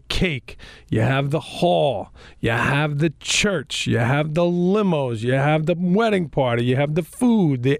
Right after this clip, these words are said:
air conditioning, the band or D J, uh, the reception, the cocktail hour, the honeymoon, the invitations, the thank you, the breakfast, da, da, da, da, da, da, all of that stuff, and, and all of the things that go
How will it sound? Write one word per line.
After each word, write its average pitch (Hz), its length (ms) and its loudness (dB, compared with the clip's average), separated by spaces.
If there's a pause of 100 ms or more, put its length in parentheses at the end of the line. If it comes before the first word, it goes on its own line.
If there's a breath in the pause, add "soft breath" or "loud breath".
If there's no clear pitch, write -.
air 247 200 0
conditioning, 143 680 -2 (440 loud breath)
the 143 100 0
band 170 540 -2
or 131 100 0
D 214 380 2
J, 120 520 0
uh, 117 260 2
the 131 200 0
reception, 147 880 0 (400 loud breath)
the 139 360 2
cocktail 170 600 0
hour, 117 400 0
the 175 220 2
honeymoon, 165 720 0
the 151 160 2
invitations, 190 920 0
the 170 120 2
thank 220 340 0
you, 131 160 2
the 147 100 0
breakfast, 165 440 -2
da, 175 80 0
da, 220 180 0
da, 156 100 0
da, 214 180 2
da, 190 100 -2
da, 202 160 0 (400 loud breath)
all 220 280 2
of 214 60 2
that 190 180 0
stuff, - 460 -2 (500 loud breath)
and, 147 380 2
and 151 220 -2 (100)
all 262 300 2
of 214 80 2
the 180 100 0
things 185 320 0
that 151 180 0
go 143 240 0